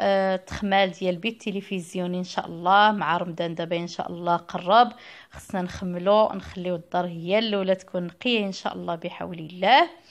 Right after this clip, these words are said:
وكذلك غادي تشوفوا معايا الوصفة اللي كنوجد نهار كنكون، آه، نبغي نخمل. وهنايا قبل ما نمشيو للفيديو بغيتكم تدخلوا للقناة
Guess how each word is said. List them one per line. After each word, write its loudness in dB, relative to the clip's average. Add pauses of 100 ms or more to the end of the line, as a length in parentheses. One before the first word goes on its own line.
(340)
وكذلك 0
غادي -2
تشوفوا -6
معايا 2
الوصفة -4
اللي -6
كنوجد -6
نهار 0
كنكون، -8
آه، -2
نبغي -4
نخمل. -2 (720)
وهنايا 4
قبل -2
ما 4
نمشيو -2
للفيديو -2
بغيتكم -4
تدخلوا -6
للقناة 0